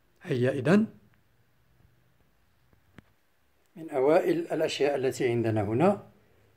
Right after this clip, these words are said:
المعادن، عندنا هذا السلك، آه، الكهربائي هذا هنا، وغالبا يكون سلك جيد هذا خصوصا للماركات،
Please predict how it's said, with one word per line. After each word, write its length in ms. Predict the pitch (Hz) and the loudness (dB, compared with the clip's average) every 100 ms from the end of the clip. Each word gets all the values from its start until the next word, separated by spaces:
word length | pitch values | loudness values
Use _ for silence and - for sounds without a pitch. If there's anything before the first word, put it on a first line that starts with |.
| _ 156 | _ -8
المعادن، 640 | 113 110 104 110 170 202 | -6 -4 -4 0 0 0
عندنا 600 | 143 131 123 143 135 120 | -6 -6 -4 -2 0 0
هذا 420 | 143 - - 135 | -2 -4 -4 -2
السلك، 560 | 131 - - 180 165 - - - - - - - - 147 | 0 -2 2 2 2 -8 -14 -16 -14 -12 -12 -14 -6 0
آه، 600 | 131 120 113 110 - 156 | 2 4 2 0 4 4
الكهربائي 800 | 151 - 127 113 110 123 120 | 4 2 0 2 0 -2 -4
هذا 280 | 98 101 107 | -6 -6 -6
هنا، 400 | 95 98 135 190 - - - - - _ - | -6 -2 2 2 0 -10 -14 -20 -20 _ 0
وغالبا 460 | 156 147 170 147 139 | 6 8 8 8 4
يكون 340 | 127 - 135 | 2 0 -4
سلك 360 | 117 147 139 - | -4 -8 0 4
جيد 600 | 123 165 135 117 160 110 | 8 6 6 0 0 0
هذا 440 | 120 113 113 110 110 | -2 -2 -2 -2 -4
خصوصا 260 | 131 - | -8 -4
للماركات، 580 | 131 117 117 113 113 120 | -4 -2 -2 -4 -4 -6